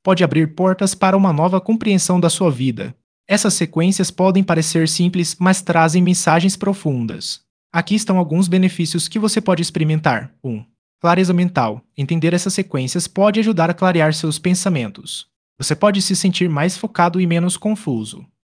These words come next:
Dois, conexão espiritual. Muitas pessoas relatam uma conexão mais forte com o universo ou com suas crenças espirituais ao reconhecer essas sequências. Três, tomada de decisões.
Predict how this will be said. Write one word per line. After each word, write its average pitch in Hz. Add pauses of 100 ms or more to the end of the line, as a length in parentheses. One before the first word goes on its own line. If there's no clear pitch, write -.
Dois, 143 (300)
conexão 160
espiritual. 185 (220)
Muitas 185
pessoas 196
relatam 180
uma 190
conexão 175
mais 135
forte 165
com 185
o 170
universo 175
ou 208
com 196
suas 196
crenças 165
espirituais 185
ao 190
reconhecer 185
essas 185
sequências. - (300)
Três, 160 (240)
tomada 196
de 180
decisões. 156